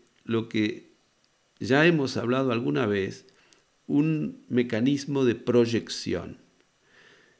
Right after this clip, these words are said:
Él está proyectando sobre sus pacientes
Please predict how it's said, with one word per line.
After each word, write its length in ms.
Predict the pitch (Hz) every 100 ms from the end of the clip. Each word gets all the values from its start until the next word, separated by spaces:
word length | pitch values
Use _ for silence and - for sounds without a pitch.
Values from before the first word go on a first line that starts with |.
| _ _ -
Él 200 | 196 87
está 680 | 165 - 139 101 - -
proyectando 920 | 131 131 131 131 131 - 147 107 98 -
sobre 360 | 123 113 110
sus 260 | - 131 -
pacientes 1000 | - 147 - 190 131 127 - 170 -